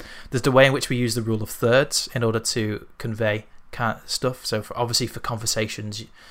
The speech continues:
you, uh, your rule of thirds, if you see your camera, I'm looking at my, my, my feed now so I can see my own camera.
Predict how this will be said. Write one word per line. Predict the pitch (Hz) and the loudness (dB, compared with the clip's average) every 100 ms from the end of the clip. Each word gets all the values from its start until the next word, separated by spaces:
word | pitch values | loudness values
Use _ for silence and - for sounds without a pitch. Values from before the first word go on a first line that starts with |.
| - - | -20 -4
you, | 123 110 | -2 0
uh, | 113 | -2
your | 113 127 | -2 2
rule | 123 | 2
of | 113 | 2
thirds, | 117 107 101 | 2 2 0
if | 110 | -2
you | |
see | 113 117 | -4 -2
your | 107 | -2
camera, | 98 - 101 104 | -4 -4 -4 -4
I'm | 110 | -4
looking | 101 117 | -6 -6
at | |
my, | - 98 - - - | -8 -10 -12 -20 -4
my, | 117 - | -2 -2
my | 107 | -8
feed | - 113 101 | -8 -8 -6
now | 104 | -6
so | - - | -6 -6
I | |
can | |
see | - - | -6 -6
my | 104 | -8
own | - | -8
camera. | - - | -10 -12